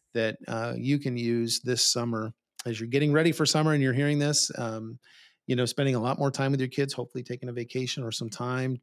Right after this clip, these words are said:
building memories, um, building connection, and helping children to heal and, and really to be able to thrive and, um, and step into all that God created them to be. So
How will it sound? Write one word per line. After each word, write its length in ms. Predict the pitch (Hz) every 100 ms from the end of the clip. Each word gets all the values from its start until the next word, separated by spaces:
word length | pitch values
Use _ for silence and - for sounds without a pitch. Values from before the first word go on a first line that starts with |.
| -
building 320 | 123 131 127
memories, 680 | 123 131 127 127 123 - - _ _ _ -
um, 320 | 117 107 104
building 340 | 107 135 139 127
connection, 720 | 123 113 113 - 113 110 104
and 160 | - 110
helping 340 | 117 120 120
children 440 | 104 - 120 117 113
to 200 | 120 113
heal 380 | 107 180 277 - _ _ _ -
and, 240 | 120 123
and 260 | 123 120 120
really 480 | 135 139 131 120 - - _ -
to 100 | 135
be 160 | 127
able 160 | 120 113
to 140 | -
thrive 480 | 101 107 98 104 101
and, 240 | 104 101 -
um, 320 | 107 101 104 -
and 160 | - - -
step 320 | - 139 135
into 180 | 127 113
all 240 | 107 107
that 140 | 107 117
God 180 | 110 117
created 380 | - 107 107
them 180 | 107 104
to 100 | 104
be. 260 | 110 107 104
So 380 | - 110 107